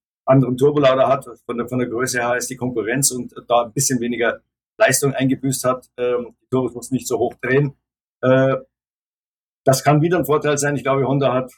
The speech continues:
seine Strategie ja beibehalten, was, was, was die Architektur des Turboladers angeht. Auf der anderen Seite, äh, würde ich jetzt mal sagen, Mercedes darf man nicht unterschätzen, weil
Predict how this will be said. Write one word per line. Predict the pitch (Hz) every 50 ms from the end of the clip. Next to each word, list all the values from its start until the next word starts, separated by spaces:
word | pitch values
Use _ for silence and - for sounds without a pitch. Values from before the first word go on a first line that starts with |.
| _ _ _ _ -
seine | - 131 127 127 123 110
Strategie | - - 127 113 - 123 120 127
ja | 123 120
beibehalten, | - - - - 120 131 135 123 123 127 127 123
was, | 120 117 - - - -
was, | 113 110 - -
was | 113 110 -
die | - 110
Architektur | 98 - - 110 - _ _ _ - 147 139
des | 127 120
Turboladers | - 143 131 127 127 120 120 120 117 -
angeht. | - 135 151 143 143 156 151 - _ _ _ _ _ _ _ _ -
Auf | - 123
der | - 143
anderen | 143 160 170 170 160
Seite, | 135 143 147 156 160 151 - 165 160 156 147 139 -
äh, | 139 139 139 135 - 135
würde | 156 160
ich | 143
jetzt | 151 147 -
mal | 147 143 135
sagen, | - 139 135 139 147 147 147 147 147 135 135 143 143
Mercedes | 139 131 131 - - 156 165 165 143 -
darf | - 139 131
man | 131 143
nicht | 147 135 139 -
unterschätzen, | 147 - 120 113 - - 131 139 139 - - 151 143
weil | 135 131 127 123 -